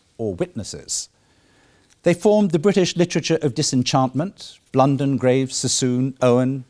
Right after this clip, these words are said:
in the nineteen thirty edition of his poems. And Owen, of course, took as his subject the pity of war. But the sense of the war as a tragedy, albeit a necessary tragedy, and of the gulf between the future won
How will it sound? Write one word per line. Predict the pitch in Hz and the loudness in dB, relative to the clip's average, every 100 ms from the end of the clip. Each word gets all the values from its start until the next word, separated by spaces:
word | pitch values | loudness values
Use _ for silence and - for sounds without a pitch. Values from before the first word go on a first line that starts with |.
| - | -6
in | 117 | -2
the | 117 | 2
nineteen | 127 123 120 | 0 0 -2
thirty | 123 117 117 | 0 0 -2
edition | 117 - 113 110 - | -6 -4 -4 -4 -6
of | 110 | -8
his | 104 - | -8 -6
poems. | - 135 78 71 - - - _ _ _ - | -2 -2 -4 -12 -12 -12 -14 _ _ _ -6
And | 127 131 | -4 2
Owen, | 139 131 127 127 | 4 4 2 -2
of | - | 0
course, | 123 120 | 2 2
took | - 131 | 0 -2
as | 117 - | -2 -2
his | 185 196 | -2 0
subject | - 95 110 98 | 0 0 -2 -4
the | - | -8
pity | - 214 - 113 | -6 -6 -4 -6
of | 82 | -6
war. | 78 76 73 _ _ _ _ _ _ _ _ _ _ - | -12 -14 -16 _ _ _ _ _ _ _ _ _ _ -6
But | 180 | -2
the | 196 | 0
sense | 254 302 - | 0 -2 -2
of | 190 | -2
the | 185 | -2
war | 180 175 | 2 2
as | 151 | 0
a | |
tragedy, | - - 233 170 123 117 | -2 0 0 2 0 2
albeit | 147 156 156 - | 0 2 0 0
a | |
necessary | 165 220 254 220 - 117 92 | -4 -2 0 -2 0 0 0
tragedy, | 113 87 101 90 82 87 _ | -4 -6 -8 -12 -14 -18 _
and | 175 | -4
of | 175 | -2
the | 151 | -4
gulf | 135 135 202 170 - - | -2 0 0 -2 -8 -8
between | - 156 135 | -4 -2 -2
the | |
future | - - 233 - 156 | -2 -2 -2 0 -2
won | 156 127 80 80 | -2 -2 -4 -12